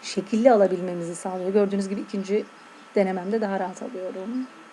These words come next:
Tam kıvamında bir dondurma.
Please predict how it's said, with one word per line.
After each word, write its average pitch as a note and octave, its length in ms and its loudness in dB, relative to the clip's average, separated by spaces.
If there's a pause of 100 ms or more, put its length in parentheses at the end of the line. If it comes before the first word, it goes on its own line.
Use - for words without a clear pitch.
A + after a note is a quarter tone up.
(3250)
Tam A#3 240 0
kıvamında F#3+ 560 -6
bir G3 140 -4
dondurma. F#3+ 420 -6